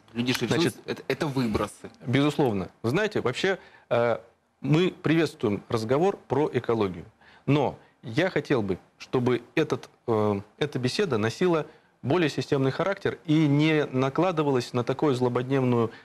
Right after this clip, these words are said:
Speaker 2: задачу, как схема теплоснабжения. Потому что у нас есть что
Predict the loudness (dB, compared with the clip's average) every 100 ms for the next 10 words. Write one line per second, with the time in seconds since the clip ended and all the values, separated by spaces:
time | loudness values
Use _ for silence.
0 | _ -2 -2 -2 -2 -4 -2 -2 0 -2
1 | -2 -2 -2 -2 -2 -6 _ -20 -20 -6
2 | -4 -2 -2 -2 -2 2 0 0 -6 _
3 | _ _ 0 0 -2 0 0